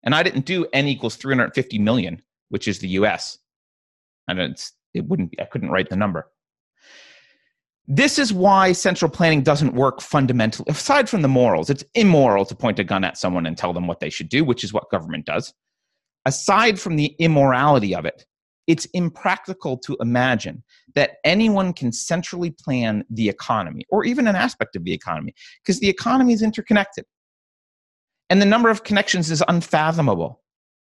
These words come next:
There is no one smart enough, there's no cabal smart enough to manage this more efficiently than each person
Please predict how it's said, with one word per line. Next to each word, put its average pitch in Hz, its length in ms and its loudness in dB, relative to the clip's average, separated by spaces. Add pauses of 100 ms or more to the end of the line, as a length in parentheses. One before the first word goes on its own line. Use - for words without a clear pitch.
(120)
There 240 120 6
is 214 140 4
no 220 160 4
one 220 240 4
smart 170 340 2
enough, 170 220 2
there's 180 160 -2
no 208 100 2
cabal 139 520 2
smart - 340 -4
enough 85 340 -8 (600)
to 170 80 2
manage 151 540 2
this 104 280 0 (300)
more 233 320 4
efficiently - 680 -2 (680)
than 156 280 2
each 254 300 -4
person 180 420 0